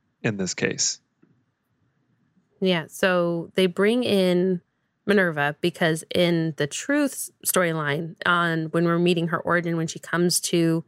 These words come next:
Speaker 2: the U S with Steve, nobody can speak her language. Um, and so they bring in Doctor Minerva, and Doctor Minerva actually can kind of squish together a couple of different languages, and suddenly they can understand Diana. And they have conversations, and suddenly, uh,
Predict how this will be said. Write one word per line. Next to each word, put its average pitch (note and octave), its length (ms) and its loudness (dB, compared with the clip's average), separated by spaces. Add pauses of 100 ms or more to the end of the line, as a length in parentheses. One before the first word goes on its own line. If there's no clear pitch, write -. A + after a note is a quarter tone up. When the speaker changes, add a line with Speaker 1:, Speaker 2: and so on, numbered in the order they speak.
(420)
Speaker 2:
the G3+ 80 2
U F3+ 180 6
S F3 240 -2
with F#3 140 -2
Steve, F3 480 0 (280)
nobody G#3 240 4
can F#3+ 120 2
speak F3 160 -2
her E3 80 0
language. - 440 -4 (540)
Um, D#3+ 360 -2 (100)
and E3+ 220 0
so E3+ 400 0
they E3+ 100 0
bring F#3 260 2
in F#3+ 100 4
Doctor F3 280 -2
Minerva, E3 360 0
and E3+ 200 -2
Doctor E3+ 240 -4
Minerva E3+ 320 -2
actually E3 400 -4
can E3+ 180 -4
kind D#3+ 260 -4
of C#3+ 180 -2 (340)
squish - 400 -2
together F3+ 320 2
a F3 40 -2
couple F3+ 280 -2
of F3+ 40 2
different E3+ 220 -2
languages, D#3+ 640 0 (360)
and F3 320 0
suddenly F3 420 2
they E3+ 100 2
can F3+ 160 0
understand D#3+ 520 0
Diana. C3 440 -4 (420)
And F#3 240 0
they F3+ 60 4
have F3 180 -2
conversations, D#3+ 540 -4
and E3 160 0
suddenly, E3 720 -2
uh, C#3 300 -2